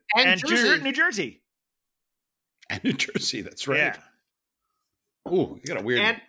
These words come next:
Speaker 3: jump
Speaker 1: and,
Speaker 3: there. I don't know.
Speaker 1: and Massachusetts, right?
Speaker 3: Yep, Massachusetts.
Speaker 2: We're,
Speaker 1: So
Speaker 2: I, I think that, I, honestly, I, I, the, there's, there's,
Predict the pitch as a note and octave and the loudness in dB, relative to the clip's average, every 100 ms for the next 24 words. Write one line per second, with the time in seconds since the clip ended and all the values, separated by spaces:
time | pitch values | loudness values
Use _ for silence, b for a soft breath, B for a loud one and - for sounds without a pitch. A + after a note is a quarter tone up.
0 | - - C3 G#3 A#3 C#4 G3 A#3 A#2+ - | -16 -4 -2 0 -2 -2 -4 -8 -8 -2
1 | A#3+ A#3 A3+ A3 - A#3 G3+ G#3+ G#3+ E3+ | -2 0 -4 -4 -10 -10 -8 -10 -8 -6
2 | G#3+ - B B B B B B B A#2 | -6 -10 B B B B B B B -4
3 | C#3+ - G#2 - G#2+ A#2+ - F#3 - - | -4 -8 -8 -6 -4 -4 -4 -6 -8 -8
4 | - _ C3+ G#3+ G3 - E3+ F3 F3 D#3 | -10 _ -8 -6 -6 -6 -8 -8 -12 -14
5 | - - _ F#3+ F#3+ C4 - F#3 F3 F#3+ | -18 -20 _ -6 -6 -6 -8 -6 -6 -4
6 | E3+ A3 G#3+ F#3 D3+ D3+ D3+ C#3 B2 B2 | -6 -6 -8 -6 -4 -6 -8 -6 -6 -8
7 | - b b b _ D#3+ C#3+ - - E3+ | -16 b b b _ -10 -8 -10 -12 -14
8 | E3+ - | -12 -12